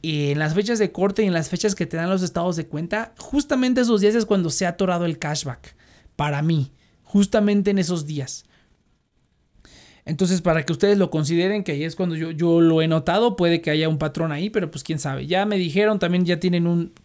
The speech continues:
están checando eso. Em, que lo van a resolver en algún momento. Creo que ya voy para más de un mes, no sé, y pues no se ha resuelto esto. Ah, no, no, fue el diecinueve de abril, entonces todavía no llevo un mes, pero ya llevo unas semanas.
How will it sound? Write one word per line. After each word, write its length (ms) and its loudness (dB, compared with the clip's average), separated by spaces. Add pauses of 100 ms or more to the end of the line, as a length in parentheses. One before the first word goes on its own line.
están 220 -4
checando 400 -4
eso. 320 -4 (840)
Em, 800 0 (400)
que 140 2
lo 80 4
van 140 4
a 60 2
resolver 300 0
en 60 2
algún 220 2
momento. 460 2
Creo 180 2
que 80 0
ya 120 4
voy 160 4
para 240 0
más 220 0
de 80 -2
un 100 0
mes, 260 2
no 160 4
sé, 300 -2
y 200 -4
pues 200 -8
no 140 -2
se 100 -2
ha 40 0
resuelto 360 -6
esto. 140 -6
Ah, 60 0
no, 140 2
no, 100 2
fue 140 2
el 60 0
diecinueve 420 0
de 60 0
abril, 280 -6
entonces 360 -6
todavía 300 -6
no 120 -6
llevo 220 -8
un 60 -12
mes, 320 -12
pero 260 -8
ya 120 -8
llevo 200 -6
unas 160 -8
semanas. 400 -12